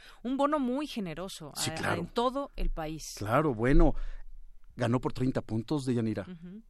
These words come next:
Speaker 2: Ganó por treinta puntos.
Speaker 1: Rebasó las expectativas.
Speaker 2: Pero, pero, pero por mucho, no solamente las expectativas de la política mexicana, sino
Speaker 1: Ujú.
Speaker 2: también de la política latinoamericana y a nivel internacional. No se recuerda un candidato que haya tenido tanta ventaja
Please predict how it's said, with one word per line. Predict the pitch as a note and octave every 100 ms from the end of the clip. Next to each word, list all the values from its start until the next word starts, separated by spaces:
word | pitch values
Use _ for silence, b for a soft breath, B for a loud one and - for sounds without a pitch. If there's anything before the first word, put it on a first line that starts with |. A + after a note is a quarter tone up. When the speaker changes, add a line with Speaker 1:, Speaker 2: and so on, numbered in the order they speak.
| -
Speaker 2:
Ganó | A2+ A2
por | C#3 D#3
treinta | - C3+ D3 - B2+
puntos. | - C#3+ G#3
Speaker 1:
Rebasó | F#3+ -
las | C4 A#3+
expectativas. | A#3 - E3+ D#3 - D3+ - C3+
Speaker 2:
Pero, | C#3 D3 C#3+ C3+
pero, | C3+ C#3 C3
pero | C#3+ B2
por | - B2+
mucho, | C3 G3+ -
no | E3+ F3
solamente | G#3 G#3+ F3 C3
las | F#3+ E3
expectativas | D3 A2+ - - D#3 E3+
de | C#3+
la | A#2
política | B2 B2 D3 D3+
mexicana, | B2+ - - C3+ C3
sino | B2 A2+
Speaker 1:
Ujú. | F#2
Speaker 2:
también | A2 D3
de | E3+
la | D3
política | A2+ A2+ C#3+ -
latinoamericana | C#3 A2 G#2+ G#2 G#2 A2 C#3+ E3+
y | D3+
a |
nivel | A#2 A2+ E3
internacional. | F3+ D3+ B2 G#2 A2 A#2 D3 D3+ B B
No | B2+ D#3+
se | G#3+ G#3+
recuerda | E3 D3 E3+ E3
un | F#3+
candidato | E3 B2+ B2 C#3+ C#3+
que | E3+
haya | F3+
tenido | - D3 D#3+ D#3
tanta | - F#3 F#3
ventaja | C#3+ A#2+ - C3 - F#3